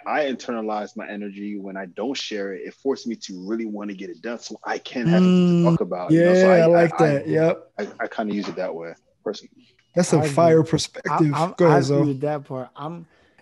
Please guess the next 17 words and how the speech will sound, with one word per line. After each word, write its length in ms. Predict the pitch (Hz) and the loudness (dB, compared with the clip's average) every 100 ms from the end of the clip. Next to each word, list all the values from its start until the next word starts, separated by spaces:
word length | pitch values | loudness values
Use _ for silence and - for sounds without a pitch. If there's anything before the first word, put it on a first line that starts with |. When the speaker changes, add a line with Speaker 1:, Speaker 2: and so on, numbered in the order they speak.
| - | -8
Speaker 3:
it's 160 | 160 | -6
weird 340 | 139 165 175 139 | 0 2 2 0
'cause 120 | 143 | -4
I 60 | 139 | -4
wanna 280 | 147 147 131 | -2 -2 -4
tell 240 | - 139 | -4 -4
my, 320 | 135 131 110 - _ _ _ _ - | -4 -6 -8 -12 _ _ _ _ -10
like, 160 | 143 | -6
I 60 | 135 | -2
like 240 | 160 165 | 0 -2
telling 320 | 151 156 139 123 | -2 -2 -2 -2
y'all 280 | 135 147 143 | 0 0 0
stuff 280 | - 131 127 | -4 -8 -6
because 420 | 139 120 127 120 | -10 -6 -6 -6
it 100 | 123 | -6
motivates 600 | 123 127 123 123 123 117 | -4 -4 -4 -4 -4 -6
me. 360 | 123 123 123 | -8 -8 -8